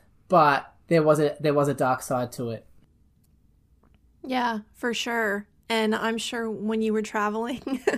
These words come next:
Speaker 2: <laughs> you must have just been, like, comatose on the plane or wherever you were. <laughs> Probably like, "Whoa, that guy is knocked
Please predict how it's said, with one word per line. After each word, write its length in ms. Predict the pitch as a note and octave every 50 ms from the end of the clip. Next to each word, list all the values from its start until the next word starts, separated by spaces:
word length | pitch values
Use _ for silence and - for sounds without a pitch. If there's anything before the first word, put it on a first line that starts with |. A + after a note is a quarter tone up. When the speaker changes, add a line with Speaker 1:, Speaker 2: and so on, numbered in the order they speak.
| - - -
Speaker 2:
<laughs> 280 | - - - G4+ G#4 -
you 140 | C#4+ C4
must 200 | B3 A#3 B3+ B3
have 100 | B3+ G#3+
just 200 | G3 G#3+ - -
been, 220 | - G3+ G#3 G#3 G3
like, 260 | G3+ G3 G3 G3 - _ _
comatose 920 | - - - A3+ A3 G#3 G3+ G#3 G#3 G#3 G#3 G3+ G3 G#3 B3+ - - -
on 240 | - - G3 A3 A3+
the 60 | A#3+
plane 500 | - - - A3+ A3 A3 G#3+ G#3+ G#3 G#3
or 80 | G#3 G#3
wherever 260 | G#3 G#3 G#3 G#3 G#3+
you 180 | G#3+ G#3+ G#3+ G3+
were. 340 | G#3 A3 G#3+ A3 D4 C#4+ G#3+
<laughs> 20 |
Probably 320 | - E4+ - - D4 C4
like, 240 | B3+ B3+ B3 A#3+ A#3
"Whoa, 520 | - C#4 D4 D4 D4 C#4+ C4+ C4 B3+ A#3+ A#3+
that 200 | B3 B3 B3 -
guy 220 | B3 A#3 A3+ A3
is 240 | - - A#3+ - B3
knocked 500 | A#3+ A3 A3 G#3+ G#3+ A3 G#3+ - -